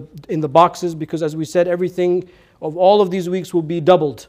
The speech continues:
Uh, somebody will double everything that's been placed in the boxes, so please, uh, please do that. Tomorrow at twelve P M, uh, there's a janazah, a preparation class for brothers and sisters. It's gonna be here, so, and lunch will be served, so please R S V P.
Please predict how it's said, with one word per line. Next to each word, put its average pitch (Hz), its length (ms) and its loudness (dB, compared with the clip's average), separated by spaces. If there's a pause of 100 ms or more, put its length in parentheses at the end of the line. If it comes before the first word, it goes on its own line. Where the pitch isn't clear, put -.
(120)
Uh, 147 180 -14
somebody 165 340 -4
will 151 120 -2
double 160 340 -2
everything 160 360 -6
that's 135 120 -8
been 143 140 -8
placed 156 320 -6
in 156 80 -6
the 147 80 -6
boxes, 147 400 -2
so 143 100 -8
please, 165 440 -4 (360)
uh, 143 260 -10
please 180 300 -4
do 156 140 0
that. 113 260 -2 (840)
Tomorrow 208 760 6 (140)
at 165 200 0
twelve 202 420 6
P 196 180 2
M, 190 360 2 (380)
uh, 165 220 4
there's 156 220 0
a 160 60 2
janazah, 175 640 4 (380)
a 156 100 -4
preparation 175 680 4
class 170 360 4
for 156 120 -4
brothers 160 360 2
and 143 100 -6
sisters. 180 560 -6 (480)
It's 139 160 -12
gonna 185 160 2
be 170 140 -4
here, 185 280 2
so, 180 240 -2
and 160 240 -4
lunch 185 280 0
will 175 80 -2
be 165 100 -4
served, 175 340 -2
so 160 120 -6
please 175 280 -6
R 165 220 -4
S 139 140 -6
V 147 120 -8
P. 180 360 -8